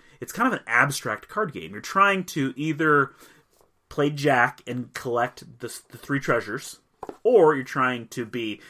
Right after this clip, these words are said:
the giant and stop Jack, um, from being able to, like, do that legally, or, um, trying to not, or trying to get fee, fi, fo, fum at the end of each line or in one line.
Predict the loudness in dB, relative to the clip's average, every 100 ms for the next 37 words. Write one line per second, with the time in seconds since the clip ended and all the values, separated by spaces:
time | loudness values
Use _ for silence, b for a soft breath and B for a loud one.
0 | B -12 2 4 4 2 -6 -12 4 6
1 | 6 2 -2 0 -4 -10 _ b b b
2 | -4 -2 0 -2 -6 -16 _ _ _ -8
3 | -4 -2 0 0 -2 -4 -8 -10 -8 -8
4 | -8 -14 _ _ _ 0 4 4 4 0
5 | -2 _ _ _ _ -4 -4 -2 -6 -8
6 | -12 6 10 10 10 8 4 b b b
7 | b 2 4 4 2 -8 -20 _ _ 4
8 | 6 6 2 -2 -2 0 -2 2 4 6
9 | 4 -2 -16 -18 B B B -2 4 4
10 | 2 -4 -2 -2 2 4 4 4 2 2
11 | 0 0 -4 -12 -10 -4 -2 0 -2 2
12 | 4 4 0 -4 -6 -6 -8 -10 -14